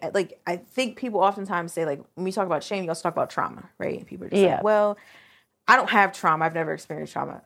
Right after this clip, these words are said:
Speaker 1: False. Everybody's experienced trauma.
Speaker 2: Everyone has
Speaker 1: It,
Speaker 2: trauma.
Speaker 1: everybody
Speaker 2: We are
Speaker 1: does.
Speaker 2: all messes.
Speaker 1: Life in general, like, s-, surviving a pandemic is traumatic. That's trauma.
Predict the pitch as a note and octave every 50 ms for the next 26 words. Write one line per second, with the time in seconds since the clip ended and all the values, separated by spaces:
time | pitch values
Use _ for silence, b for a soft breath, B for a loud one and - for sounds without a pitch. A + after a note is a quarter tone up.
0 | _ _ _ F#3+ E3+ D#3 D3+ D#3+ D#3 - - _ - G3 G3+ F#3+ G3 F#3+ F3 D#3+
1 | D3+ - - D3+ D3 D3 D3 - A#3+ B3+ B3 B3 B3 G#3+ G3 F#3+ G3 G#3+ G3 F3
2 | F3 E3+ - - F3+ E3 E3+ G3 F#3+ E3 E3 - G#3 A3+ A3 G#3+ A#3 C#4 D#4+ D#4+
3 | D#4 D4 C4 A#3+ G#3 - - - _ _ _ F3+ G3+ G#3 G#3 G#3 G3+ G3 F#3 F3+
4 | E3+ D#3+ D3 C#3 F3+ F3 - _ F#3+ F3+ E3 D#3 F3+ - - A#2 A2 G2 - -
5 | - - E3+ F3 G#3 G3+ A3+ C#4 F4+ G4+ - - - C4 C#4+ B3 A#3 A3+ A3+ A#3+
6 | B3 C4+ B3+ B3+ A#3 - - - - G3+ F#3 E3 D#3 - - - - D4+ C4+ A3
7 | A3+ B3+ D4+ E4 F4 E4 D#4 - C#4+ B3+ A#3+ G3 G#3 G3+ A3 A#3+ A#3+ B3 - G3
8 | G3+ F#3+ - - - - A#3 G#3+ F#3+ F3+ F3+ E3 D3 C#3 - - - - _ _
9 | _ D#3+ - G3 A3+ - - - - - - - - A3+ F3+ D3 C3+ - - -
10 | -